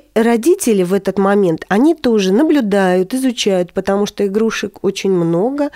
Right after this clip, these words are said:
Они смотрят, наблюдают, уже сравнивают, какие игрушки у них дома, что,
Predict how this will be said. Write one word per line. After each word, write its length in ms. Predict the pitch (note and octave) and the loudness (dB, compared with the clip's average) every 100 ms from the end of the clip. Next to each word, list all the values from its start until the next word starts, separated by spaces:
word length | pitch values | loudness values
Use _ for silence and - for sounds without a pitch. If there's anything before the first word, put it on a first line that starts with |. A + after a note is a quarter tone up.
| - - - - | -12 -18 -18 -6
Они 280 | G3+ A#3 C#4+ | 0 0 0
смотрят, 460 | G#3+ A3+ A#3 G3 | 0 -2 -2 -4
наблюдают, 540 | G3+ F#3 F#3 A#3 C4 G#3 | -4 -2 -2 -2 -2 -2
уже 160 | A#3 | -2
сравнивают, 680 | D4+ G#3 F#3+ E3+ F3 E3+ E3+ | -2 -2 0 0 -2 -4 -4
какие 280 | G#3+ A3+ D#4+ | -6 -2 0
игрушки 380 | A3 G#3+ - G3+ | 0 -4 -4 -2
у 40 | |
них 200 | G3 F3+ | 0 -2
дома, 460 | E3+ E3+ D#3+ D#3+ - - - - - | -4 -4 -4 -6 -14 -18 -20 -18 -10
что, 400 | - C#4+ C#4+ | -4 0 0